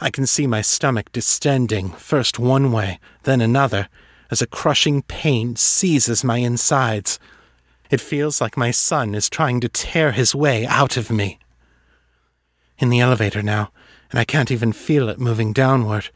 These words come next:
The pain is all-encompassing. I can feel my son's emotions, his desperation to be free, his hunger for his first meal. He is so very strong now.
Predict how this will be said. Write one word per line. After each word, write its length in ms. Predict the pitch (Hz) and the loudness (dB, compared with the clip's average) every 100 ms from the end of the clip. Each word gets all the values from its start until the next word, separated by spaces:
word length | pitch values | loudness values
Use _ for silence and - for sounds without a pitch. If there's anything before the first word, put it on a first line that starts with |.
| _ _ _ _ _ - | _ _ _ _ _ -12
The 80 | - | -10
pain 500 | - - 143 131 113 | -6 0 2 2 0
is 280 | 131 123 - | 0 -2 0
all-encompassing. 1300 | - 127 127 143 151 117 - 151 120 113 - 104 104 - - _ - - - - | 2 4 4 2 0 -2 0 0 0 0 0 0 -2 -8 -20 _ -20 -20 -14 -2
I 80 | - | 0
can 180 | 131 123 | 2 0
feel 280 | - 165 | 0 0
my 160 | 120 123 | 0 0
son's 360 | - 147 139 143 | 0 0 0 0
emotions, 680 | 135 143 165 - 110 110 - - _ | 0 0 -2 -2 -2 -2 -6 -10 _
his 160 | - 131 | -4 0
desperation 840 | 165 165 - 143 147 170 - 131 | 0 -2 0 0 2 2 2 0
to 100 | 131 | -2
be 100 | 123 | -6
free, 500 | 117 - 190 185 123 - - - - | -6 -2 0 0 -2 -8 -20 -20 -6
his 280 | 143 - | -2 -2
hunger 340 | 190 202 156 123 | 0 0 2 0
for 200 | - 143 | 0 0
his 160 | 131 - | 0 -2
first 400 | - 165 - 147 | 0 0 0 0
meal. 420 | 147 180 120 117 - - _ _ _ _ - - | 2 2 0 -6 -14 -20 _ _ _ _ -20 -2
He 180 | 214 | 2
is 100 | 214 | 4
so 280 | - - 143 | 2 2 0
very 600 | 165 113 117 143 131 127 | -2 -4 0 2 0 -2
strong 640 | - - - - 160 160 135 | -2 0 0 2 2 2 0
now. 440 | 120 139 139 - | 0 0 0 -4